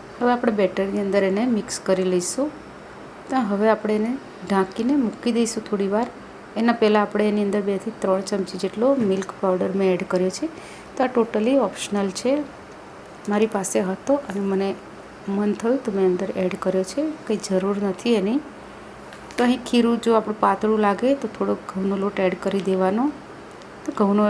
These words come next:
લોટ એડ કરશો તો થોડો ગોળ પણ એડ કરવો પડશે. તો એટલે જ બને ત્યાં સુધી પાણી માપથી જ રેડવું. તો અહીં આપણે એને લગભગ બે કલાક સુધી ખીરાને રહેવા દીધું હતું અને પછી મેં પૂડા બનાવવાનું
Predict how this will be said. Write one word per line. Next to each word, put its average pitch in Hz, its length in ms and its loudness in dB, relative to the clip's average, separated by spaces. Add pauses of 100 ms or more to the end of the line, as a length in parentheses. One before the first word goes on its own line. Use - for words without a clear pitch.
(120)
લોટ 208 220 2
એડ 196 100 2 (100)
કરશો 196 260 0
તો 240 100 0
થોડો 208 160 2 (100)
ગોળ 185 160 6 (100)
પણ 226 200 4
એડ 185 160 2
કરવો 185 160 2 (100)
પડશે. 190 340 -2 (680)
તો 262 60 4 (220)
એટલે 220 260 -2
જ 220 100 -4
બને 214 220 2
ત્યાં 208 180 -2
સુધી 226 260 -4
પાણી 202 320 2 (120)
માપથી 196 400 2
જ 214 100 4
રેડવું. 202 320 0 (640)
તો - 120 6
અહીં 233 220 4
આપણે 226 240 0 (380)
એને 220 140 2 (140)
લગભગ 220 360 -2
બે 202 80 4 (100)
કલાક 214 320 2
સુધી 214 220 -2
ખીરાને 202 420 0
રહેવા 190 280 2
દીધું 196 260 -4
હતું 302 180 0 (480)
અને 226 200 2
પછી 208 360 0
મેં 247 160 2 (880)
પૂડા 202 320 2
બનાવવાનું 202 420 4